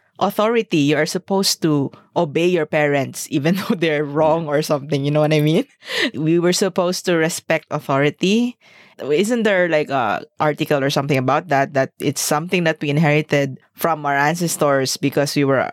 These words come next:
Speaker 1: the slaves to the Spanish people?
Speaker 2: Mm, could be. Like, we've lived a life of following orders, and so that's the only way we know how to live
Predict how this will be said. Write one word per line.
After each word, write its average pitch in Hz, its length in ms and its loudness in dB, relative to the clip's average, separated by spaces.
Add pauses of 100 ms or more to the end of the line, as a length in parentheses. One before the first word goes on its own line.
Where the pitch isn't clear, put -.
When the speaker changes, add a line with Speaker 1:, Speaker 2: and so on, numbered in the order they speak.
(140)
Speaker 1:
the - 140 -2
slaves 139 540 0
to 127 400 0
the 156 80 -2
Spanish 135 480 0
people? - 480 -2 (240)
Speaker 2:
Mm, 82 1120 -4 (240)
could 117 180 2
be. - 220 0 (720)
Like, 90 160 -6
we've 92 160 2
lived 95 400 2
a 90 80 0
life 92 400 2
of 87 320 0 (320)
following 90 480 2
orders, 87 480 0
and 87 160 -4
so 85 240 0 (640)
that's 98 160 -2
the 101 160 0
only 98 320 2
way 95 240 2
we 90 160 2
know 87 640 -2
how 90 160 -2
to 92 80 -6
live 85 160 -2